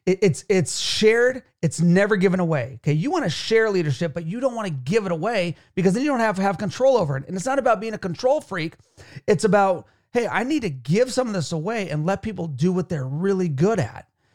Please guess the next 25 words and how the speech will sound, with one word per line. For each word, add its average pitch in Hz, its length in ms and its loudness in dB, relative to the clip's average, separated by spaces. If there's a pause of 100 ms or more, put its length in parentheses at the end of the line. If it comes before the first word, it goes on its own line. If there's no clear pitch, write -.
(180)
And 185 120 2
so 185 160 4
we 165 220 -2
need 233 160 -2
to 196 60 0
learn 185 200 2
how 175 120 4
to 143 100 0
share 135 800 0 (360)
all 180 280 6
of 160 80 4
that 170 200 2
leadership. 135 560 -4 (400)
So 185 260 2 (200)
now, 220 340 0
now 226 240 2
that, 220 340 2
that 185 400 0
we, 214 320 -4
we, 196 280 -8
we 196 160 0
know 254 240 0
that, 233 380 0 (120)
you 196 120 -6
know, 180 260 -2